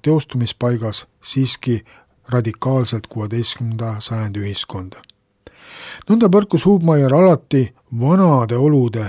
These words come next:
säilitajate vastuseisule ning tema tegevus poliitikuna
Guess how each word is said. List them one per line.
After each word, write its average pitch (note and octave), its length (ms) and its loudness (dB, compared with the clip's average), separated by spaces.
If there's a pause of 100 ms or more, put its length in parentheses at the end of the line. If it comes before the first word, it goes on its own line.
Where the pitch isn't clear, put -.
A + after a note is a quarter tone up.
(100)
säilitajate A#2+ 880 -2
vastuseisule G#2+ 840 -6 (540)
ning A#2 160 -6
tema G#2+ 220 -4
tegevus E3+ 520 0
poliitikuna A#2+ 840 -4